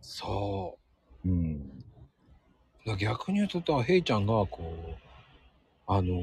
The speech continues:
Speaker 1: 丼物、丼物は何食べんの？
Speaker 2: 丼物よく食べるのは、まあ、カツ丼、牛丼ですね。
Speaker 1: 出た、出た。
Speaker 2: <laughs>
Speaker 1: まあね、カツ丼はほんとたまに食べたくなるね。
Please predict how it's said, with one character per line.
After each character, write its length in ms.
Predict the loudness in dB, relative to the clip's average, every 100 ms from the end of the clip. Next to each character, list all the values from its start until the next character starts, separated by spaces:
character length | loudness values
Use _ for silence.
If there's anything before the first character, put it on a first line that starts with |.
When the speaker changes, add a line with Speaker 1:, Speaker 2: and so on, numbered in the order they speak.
| -6 -6
Speaker 1:
丼 280 | 2 4 6
物、 280 | 6 4 4
丼 200 | 4 4 8
物 160 | 8 12
は 80 |
何 180 | 12 10
食 140 | 8 0
べ 60 |
ん 60 | -4
の？ 200 | -8 -12 -14 -20 -20 -20 -20 -20 _
Speaker 2:
丼 160 | 8 10
物 180 | 10 10
よ 140 | 8
く 140 | 6 10
食 180 | 12
べ 120 | 12 8
る 100 | 6
の 160 | 8
は、 120 | 8 6 6
ま 100 | 8
あ、 40 | 10
カ 140 | 8
ツ 120 | 10
丼、 180 | 8 10
牛 160 | 10 12
丼 240 | 10 8 6
で 120 | 6
す 100 | 6
ね。 180 | -4 -8 _ _ _ _ -14 -14
Speaker 1:
出 100 | -14 -14
た、 140 | -14
出 160 | -10 -8
た。 340 | -6 -6 -6 -10 _ _ _ _ 6
Speaker 2:
<laughs> 920 | 8 10 10 10 8 8 4 2 -4 _ _ _ _ _ _ _ _ _ _ _ _ _ _ 2
Speaker 1:
ま 140 | 4
あ 60 | 6
ね、 140 | 4
カ 240 | 2 -4 -4
ツ 120 | 4
丼 200 | 6 8
は 200 | 8 6
ほ 200 | 4 0
ん 40 | 2
と 100 | 0
た 220 | 2 4
ま 440 | 4 4 2 2
に 140 | 2 0
食 140 | 2
べ 60 | 2
た 100 | 4
く 80 | 2
な 120 | -2
る 80 | -4
ね。 220 | -6